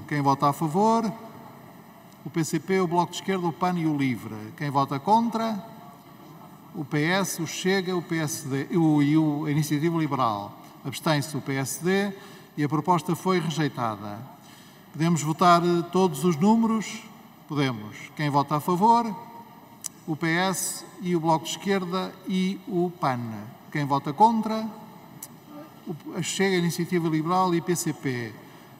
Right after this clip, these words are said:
Abstém-se o P S D e o livre, e os números foram aprovados. Artigo sessenta e três,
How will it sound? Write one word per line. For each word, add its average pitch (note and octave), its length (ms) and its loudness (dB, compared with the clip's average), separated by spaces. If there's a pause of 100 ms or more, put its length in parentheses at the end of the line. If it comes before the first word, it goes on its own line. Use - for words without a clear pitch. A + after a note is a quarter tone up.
(100)
Abstém-se - 960 -2 (320)
o D#3 560 4 (340)
P D3 120 0
S C#3+ 320 -2
D C3 380 0 (240)
e C#3 520 2
o B2+ 180 -2
livre, G3 600 2
e D#3+ 180 0
os D#3 160 0
números F3+ 360 -2
foram F3+ 460 0 (100)
aprovados. B2 920 -4 (3500)
Artigo F3+ 320 0
sessenta G#3 360 2
e E3+ 60 4
três, F#3 760 2